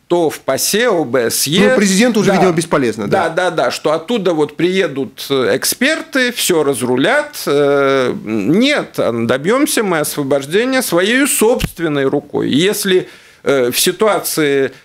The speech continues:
Speaker 1: парламентской демократии, когда решается вопрос при соучастии партии коалиции, ну, к сожалению, да, наверное,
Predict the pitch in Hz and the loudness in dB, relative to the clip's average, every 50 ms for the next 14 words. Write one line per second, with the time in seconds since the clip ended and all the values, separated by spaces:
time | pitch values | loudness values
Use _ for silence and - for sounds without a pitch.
0 | _ _ - 175 190 214 214 208 202 175 170 160 156 - - - 156 147 135 120 | _ _ -2 0 2 2 2 2 2 0 0 0 0 -2 -2 -2 -2 -2 0 0
1 | 156 156 170 170 - - 165 170 127 110 - - - 113 - - 127 139 147 156 | 0 0 -2 -2 -2 -2 -2 -2 -2 -2 -4 -6 -8 -6 -4 -4 -4 -2 0 0
2 | 151 143 165 - - - 185 170 143 120 113 107 - - - - 120 113 113 123 | 0 2 0 0 0 0 0 0 0 -2 -2 -4 -6 -10 -4 -2 -2 0 0 0
3 | 156 160 160 - 175 175 143 127 - - - - - - _ _ _ - 156 190 | -2 -2 -2 -2 0 0 0 0 -2 -8 -10 -14 -20 -20 _ _ _ -2 0 0
4 | 160 - - 196 196 202 208 202 - - 208 175 151 - - - - - 139 131 | 0 0 0 0 0 0 0 0 0 0 0 -2 -2 -4 -4 -6 -4 -2 0 0
5 | 127 110 - - - - - - 175 175 170 - - - - 139 - - 127 123 | 0 -2 -2 -8 -18 -10 -4 0 0 0 0 -2 -4 -4 -4 -4 -2 -2 -2 0
6 | 139 143 185 254 311 320 - - - 294 302 294 294 302 302 - - _ _ - | 0 0 2 0 0 0 0 0 0 2 2 2 0 -2 -6 -10 -20 _ _ -2
7 | 214 220 - - 226 202 190 208 196 208 240 269 269 269 269 269 247 175 170 156 | -2 -2 0 -2 0 2 2 0 0 0 0 0 2 2 2 2 2 2 2 0
8 | 143 131 135 139 135 160 214 240 247 247 214 190 180 170 160 151 143 139 135 | 0 0 0 0 2 2 0 0 -2 -2 -2 0 0 0 0 0 0 0 0